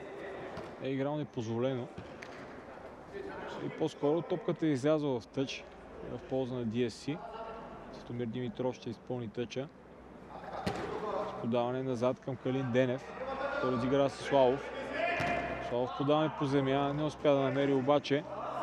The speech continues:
Никола Петров, който чакаше в центъра абсолютно сам и непокрит беше Петров. Е, точно подаване обаче на неговия вратар. И сега Весков подновява.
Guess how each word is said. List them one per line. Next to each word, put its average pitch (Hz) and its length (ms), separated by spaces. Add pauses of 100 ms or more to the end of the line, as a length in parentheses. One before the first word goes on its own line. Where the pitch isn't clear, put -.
(1300)
Никола 156 340
Петров, 156 520
който 151 320
чакаше 139 420
в 127 80
центъра 135 440
абсолютно 143 400
сам 151 280 (280)
и 165 180
непокрит 156 460
беше 147 260
Петров. 143 500 (1300)
Е, - 40
точно 120 400
подаване 127 340
обаче 143 380
на 147 240
неговия 131 360
вратар. 127 460 (220)
И 185 80
сега 151 300
Весков 143 500
подновява. 120 540